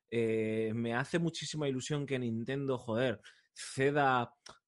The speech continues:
entre comillas, la propiedad intelectual de sus personajes más icónicos, que son todos los que tienen que ver con el universo Super Mario,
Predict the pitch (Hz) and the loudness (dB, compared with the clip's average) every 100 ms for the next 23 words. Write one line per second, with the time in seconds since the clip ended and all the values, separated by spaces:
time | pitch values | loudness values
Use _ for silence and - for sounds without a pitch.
0 | _ 127 120 123 123 127 139 135 123 117 | _ -4 -2 -2 0 2 2 2 -2 -2
1 | 127 139 127 120 135 131 139 127 120 117 | -4 -2 -2 -4 0 2 2 0 -2 -4
2 | - 117 120 123 127 131 110 127 139 117 | -8 -6 -6 -6 -6 -6 -4 -2 0 -2
3 | 110 110 - 117 123 120 117 123 117 120 | -4 -6 -6 -2 -2 -4 -4 -4 0 0
4 | 120 117 113 113 131 - 123 - 107 113 | 0 0 0 0 0 -2 -8 -4 -2 2
5 | 127 120 104 | 2 2 0